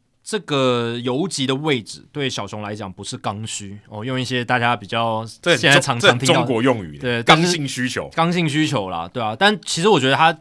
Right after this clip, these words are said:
Speaker 1: 描述得很精确嘛，刚性需求这个东西。
Speaker 2: 就是不能调动的。
Speaker 1: 你，而且就是你一定要的，对不对？
Speaker 2: 就像说你每天早上要用牙刷，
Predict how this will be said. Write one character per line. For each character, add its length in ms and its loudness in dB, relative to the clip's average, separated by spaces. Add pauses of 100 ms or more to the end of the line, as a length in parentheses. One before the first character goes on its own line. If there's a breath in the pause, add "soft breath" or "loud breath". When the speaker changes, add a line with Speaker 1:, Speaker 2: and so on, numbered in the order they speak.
(120)
Speaker 1:
描 240 0
述 140 -2
得 60 2
很 120 -6
精 200 -10
确 180 -8
嘛， 220 -12
刚 180 -2
性 160 -2
需 140 -4
求 160 -4
这 80 -6
个 80 -6
东 180 -8
西。 100 -10
Speaker 2:
就 60 -6
是 400 -2 (100)
不 80 -6
能 220 -2
调 180 0
动 240 -8
的。 140 -16
Speaker 1:
你， 180 -4 (220)
而 100 -6
且 220 2
就 100 -2
是 260 0 (120)
你 100 -8
一 200 -10
定 200 -4
要 220 -4
的， 80 -20 (160)
对 100 -14
不 0 -
对？ 120 -2
Speaker 2:
就 40 2
像 160 2
说 220 0
你 80 -6
每 100 -4
天 100 -2
早 100 0
上 80 2
要 80 2
用 120 -2
牙 220 -4
刷， 320 -2